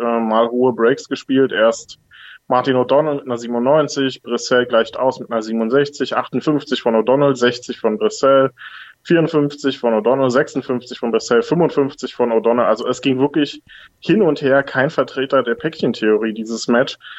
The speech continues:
Und da kann man Luca Brissell natürlich nicht so richtig den Vorwurf machen.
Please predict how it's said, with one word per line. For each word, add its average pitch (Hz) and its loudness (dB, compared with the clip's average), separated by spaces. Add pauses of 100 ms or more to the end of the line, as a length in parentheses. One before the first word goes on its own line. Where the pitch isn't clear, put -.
(340)
Und 120 0
da 123 2
kann 123 -4
man 127 0
Luca 123 -2
Brissell 120 -2
natürlich 120 -4
nicht 127 -2
so 131 0
richtig 131 -2
den 107 0
Vorwurf 113 0
machen. 120 0